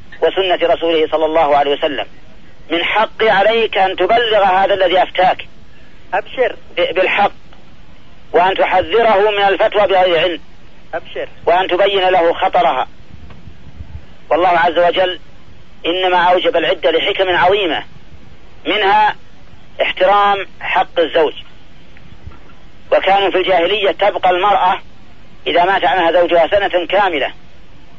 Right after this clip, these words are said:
Speaker 1: في أدنى بيت من، من البيوت، ولا ت-، تتطهر ولا تمس ماء، ولكن الإسلام والحمد لله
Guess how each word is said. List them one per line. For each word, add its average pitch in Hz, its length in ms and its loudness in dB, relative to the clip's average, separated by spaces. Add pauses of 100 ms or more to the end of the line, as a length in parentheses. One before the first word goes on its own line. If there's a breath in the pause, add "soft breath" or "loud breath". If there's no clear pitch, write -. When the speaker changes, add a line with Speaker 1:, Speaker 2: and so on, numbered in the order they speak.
(240)
Speaker 1:
في - 180 0
أدنى 185 380 4
بيت 190 280 2
من، 170 380 -4 (100)
من 165 160 0
البيوت، 165 460 4 (640)
ولا - 280 6
ت-، - 260 -2 (1200)
تتطهر 165 640 2 (640)
ولا 175 200 4
تمس 180 440 -2
ماء، 180 340 2 (840)
ولكن 175 360 2
الإسلام 180 380 2
والحمد 175 300 2
لله 175 360 4